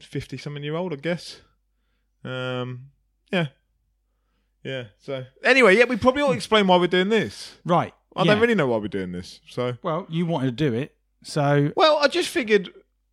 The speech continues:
Speaker 2: why not?
Speaker 1: So,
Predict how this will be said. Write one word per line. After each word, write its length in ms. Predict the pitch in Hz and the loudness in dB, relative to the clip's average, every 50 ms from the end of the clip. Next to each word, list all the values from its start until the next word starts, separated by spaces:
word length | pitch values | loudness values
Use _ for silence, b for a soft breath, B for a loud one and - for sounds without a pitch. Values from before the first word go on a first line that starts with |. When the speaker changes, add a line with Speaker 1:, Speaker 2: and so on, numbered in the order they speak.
| _ _ _ _ _ _ _ _ _ _ _ _ _ _ | _ _ _ _ _ _ _ _ _ _ _ _ _ _
Speaker 2:
why 220 | - 131 143 151 156 | -4 0 2 2 4
not? 300 | 165 185 190 123 - _ _ _ _ - _ _ _ _ _ _ _ _ _ _ _ - - - _ - | 4 2 0 0 -4 _ _ _ _ -20 _ _ _ _ _ _ _ _ _ _ _ -20 -20 -20 _ -8
Speaker 1:
So, 360 | 202 277 262 240 208 113 | -2 2 2 2 2 0